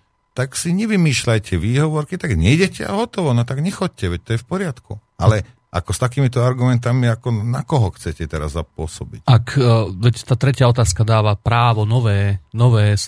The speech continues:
Speaker 2: novú slobodu, tak, e, koho to obmedzuje? Dáva vám nové právo. Môže teraz v tej situácii
Speaker 1: Obmedzuje to štátnu správu.
Speaker 2: Presne tak, obmedzuje to štátnu správu a dáva, dáva väčšiu, väčšiu právomoc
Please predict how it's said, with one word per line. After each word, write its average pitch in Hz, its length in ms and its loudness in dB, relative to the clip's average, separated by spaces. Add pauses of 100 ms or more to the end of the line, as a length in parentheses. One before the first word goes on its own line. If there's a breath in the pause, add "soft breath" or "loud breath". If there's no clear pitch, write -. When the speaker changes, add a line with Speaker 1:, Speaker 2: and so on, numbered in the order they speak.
Speaker 2:
novú 110 160 4
slobodu, 104 560 2 (400 soft breath)
tak, 98 240 -4
e, 123 80 4 (720)
koho 131 240 8
to 110 160 4
obmedzuje? 98 560 2
Dáva 117 320 4
vám 110 240 2
nové 113 160 2
právo. 117 560 4 (160)
Môže 110 320 0
teraz 113 320 -2
v - 80 -6
tej 107 160 0
situácii 139 160 4
Speaker 1:
Obmedzuje 156 320 6
to 143 160 0
štátnu 127 320 -2
správu. 135 460 0 (100)
Speaker 2:
Presne 117 320 6
tak, 147 300 4
obmedzuje 117 340 4
to 120 80 2
štátnu 123 320 2
správu 123 480 4
a 107 80 2
dáva, 117 320 4
dáva 120 480 2
väčšiu, 120 720 0
väčšiu 123 240 2
právomoc 120 480 2